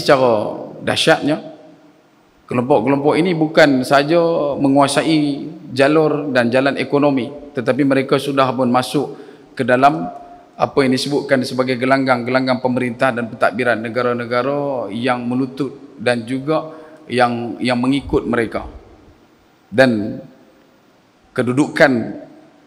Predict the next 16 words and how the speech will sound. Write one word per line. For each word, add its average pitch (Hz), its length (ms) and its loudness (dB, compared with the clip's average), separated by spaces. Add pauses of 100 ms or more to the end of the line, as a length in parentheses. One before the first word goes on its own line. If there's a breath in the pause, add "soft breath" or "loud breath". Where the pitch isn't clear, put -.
(120)
komunisme 131 880 2 (300)
dalam 120 360 4
masyarakat 123 600 2 (480)
semakin 120 880 -2
melebar 123 520 2
dan 113 200 -2
menular 110 640 0 (400)
dikarenakan 139 720 2
ruang 135 320 0 (760)
dunia 143 400 2
pada 127 320 4
hari 123 200 0
ini 151 160 2
tidak 127 280 0
ada 127 80 -2
sempadan. 117 520 -2